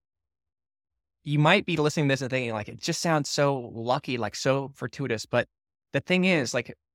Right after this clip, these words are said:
for people who do sort of B two B type deals, not everybody, but some of them, they are so experienced, they can just quickly, "All right, this person has, can communicate okay. She's excited.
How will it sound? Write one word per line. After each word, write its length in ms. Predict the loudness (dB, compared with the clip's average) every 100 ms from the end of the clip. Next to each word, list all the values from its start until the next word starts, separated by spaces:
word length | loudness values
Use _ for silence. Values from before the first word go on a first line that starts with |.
| _ _ _
for 80 | -6
people 380 | -2 0 4 4
who 120 | 4
do 200 | 4 2
sort 200 | 2 0
of 160 | -2 -2
B 160 | 2 2
two 80 |
B 260 | 2 -2 -6
type 280 | -2 -2 -2
deals, 320 | -4 -6 -2
not 160 | 0 2
everybody, 540 | 0 0 -2 -4 -6 -8
but 140 | -6
some 200 | 0 2
of 60 | 4
them, 240 | 4 2 -2 _ _ _ _ _ -8
they 340 | 0 2 2 2
are 460 | 6 6 6 2 -2
so 220 | 4 4
experienced, 760 | 4 0 2 4 2 -2 -4
they 100 | 0
can 120 | 0 0
just 160 | -2
quickly, 340 | -4 -2 -2 0
"All 100 | 2
right, 120 | 0
this 160 | -2 -4
person 420 | -4 -4 -2 -4
has, 160 | -6 -8
can 180 | -10 -6
communicate 540 | -2 -2 -2 -4 -2
okay. 480 | -2 0 2 2 0 _ _
She's 260 | -8 -6 -4
excited. 720 | -4 2 4 4 2 0 -2